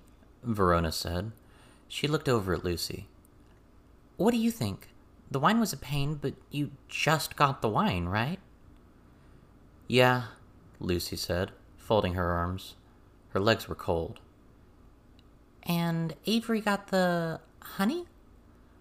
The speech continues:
"Honeycombs." Avery nudged her bag with her foot. "And honey, too, of course. I went to my aunt's to get it.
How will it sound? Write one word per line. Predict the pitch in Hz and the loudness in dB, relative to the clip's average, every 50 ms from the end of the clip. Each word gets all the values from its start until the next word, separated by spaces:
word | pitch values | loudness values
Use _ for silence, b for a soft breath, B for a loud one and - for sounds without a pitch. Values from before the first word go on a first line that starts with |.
| - - - - - - - - - - - - | -20 -20 -20 -20 -20 -20 -20 -20 -20 -20 -20 -12
"Honeycombs." | - - 185 180 180 175 - - 156 147 147 147 147 147 - - - - - - - - - - - - - | -6 -2 -2 -2 -2 -4 -4 -4 -2 -2 -2 -2 -4 -6 -8 -12 -16 -18 -20 -20 -20 -20 -20 -20 -12 -4 0
Avery | 110 101 92 90 87 85 78 | 2 2 2 2 0 0 0
nudged | 80 85 90 87 - - | 0 -2 -2 -2 -4 -6
her | - 90 | -6 -6
bag | 85 - 90 85 85 82 | -2 0 0 0 0 0
with | 82 82 | -4 -6
her | - - | -8 -10
foot. | - - - - 80 - - - - B B B B B B B B B - | -12 -10 -8 -10 -10 -10 -10 -16 -20 B B B B B B B B B -2
"And | 220 214 185 | 0 0 0
honey, | - 196 165 143 | 0 0 0 0
too, | 143 - - - 160 151 | -2 -4 -6 -4 -2 -2
of | 139 - | -2 -4
course. | - - 143 135 135 139 - - - - B B B B B B B - | -4 -4 -2 -2 -2 -2 -2 -4 -6 -6 B B B B B B B 2
I | |
went | 185 208 208 - | 2 2 2 0
to | - | 0
my | 196 175 170 - | -2 -2 0 2
aunt's | 165 170 185 - - | 0 0 0 -2 -6
to | - - | -8 -8
get | 139 - 135 127 | -6 -4 -4 -4
it. | 131 135 | -4 -6